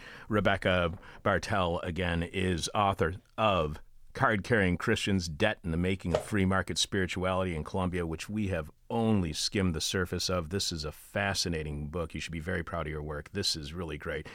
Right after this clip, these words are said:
and our listeners should check it out. You can follow Rebecca on Twitter, at Rebecca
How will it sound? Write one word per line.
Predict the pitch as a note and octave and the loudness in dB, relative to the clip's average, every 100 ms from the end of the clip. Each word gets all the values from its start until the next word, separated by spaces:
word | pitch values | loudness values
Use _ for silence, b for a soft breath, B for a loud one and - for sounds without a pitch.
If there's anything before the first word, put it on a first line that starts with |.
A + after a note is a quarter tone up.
| B | B
and | E2+ | -2
our | E2+ | -2
listeners | F2 - E2 | -2 -4 -6
should | - D2+ | -6 -4
check | G2 F#2+ | -2 0
it | G#2 | 0
out. | A2 B B | 0 B B
You | G2 | 0
can | A#2 | 2
follow | A#2 C3 A#2+ | 4 6 6
Rebecca | A#2 A2+ A2 G#2+ | 6 6 4 2
on | G#2 G#2 | 4 2
Twitter, | G2 D#2 C#2+ B B | 2 -2 -4 B B
at | D3+ D3+ | 2 4
Rebecca | A#2 G#2 A2+ A#2 F#2+ | 4 4 4 4 2